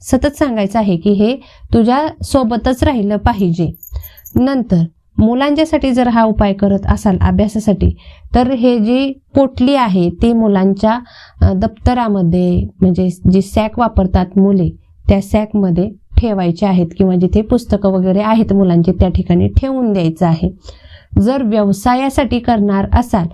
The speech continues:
तर तुमचा ज्या ठिकाणी व्यवसाय आहे, व्यवसाय चांगला चालावा अशी जर इच्छा असेल तर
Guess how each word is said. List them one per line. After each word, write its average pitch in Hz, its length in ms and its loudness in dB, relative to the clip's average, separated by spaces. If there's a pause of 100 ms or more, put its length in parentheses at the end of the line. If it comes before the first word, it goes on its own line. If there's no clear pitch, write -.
(300)
तर 233 60 2
तुमचा 233 400 0
ज्या 254 180 0
ठिकाणी 233 420 0
व्यवसाय 214 560 0
आहे, 196 260 0
व्यवसाय 185 380 0
चांगला 196 380 -2
चालावा 202 680 -2
अशी 196 220 0
जर 196 140 0
इच्छा 196 280 0
असेल 208 380 0
तर 180 60 2